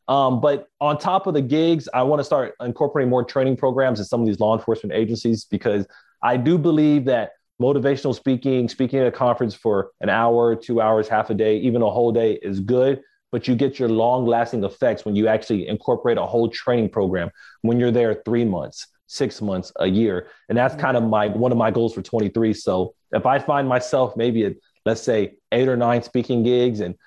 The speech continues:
Speaker 1: I have several organizations that I'm training at, that might be my cap. But I know when it comes to life and traveling, fifteen is the magic number overall.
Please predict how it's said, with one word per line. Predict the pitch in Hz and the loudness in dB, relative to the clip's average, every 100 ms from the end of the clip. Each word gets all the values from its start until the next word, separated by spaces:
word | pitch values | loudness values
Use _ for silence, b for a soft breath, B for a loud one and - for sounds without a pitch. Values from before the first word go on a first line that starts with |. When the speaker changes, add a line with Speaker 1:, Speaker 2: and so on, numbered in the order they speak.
| b - | b -2
Speaker 1:
I | 104 | 0
have | 110 107 - - | 2 0 -2 -6
several | - 120 117 110 98 - | -2 0 2 0 -2 -4
organizations | 120 117 104 113 113 117 104 - _ _ | -2 -2 -2 0 0 -2 -6 -8 _ _
that | - 95 | 0 0
I'm | 98 | 0
training | - 135 139 | 0 0 2
at, | 147 - | 0 0
that | 120 117 120 | -2 -2 0
might | 117 - | 0 2
be | 135 | 0
my | 123 90 | 0 -4
cap. | - 76 - _ _ _ _ _ | -8 -16 -20 _ _ _ _ _
But | 120 | 0
I | 120 | 2
know | 131 135 120 101 | 4 4 2 -2
when | 117 | -4
it | 113 | -4
comes | 127 120 113 | 0 0 0
to | 110 | 0
life | 104 113 120 113 | 2 2 0 -4
and | 98 | -8
traveling, | - 123 113 101 90 b b _ | 0 2 2 -2 -6 b b _
fifteen | 147 143 - 135 123 | -2 -2 0 0 0
is | 98 | 0
the | 104 | 2
magic | 113 110 104 | 2 2 -2
number | 107 110 98 - | 0 0 0 0
overall. | 110 95 92 95 78 | 0 0 0 0 -2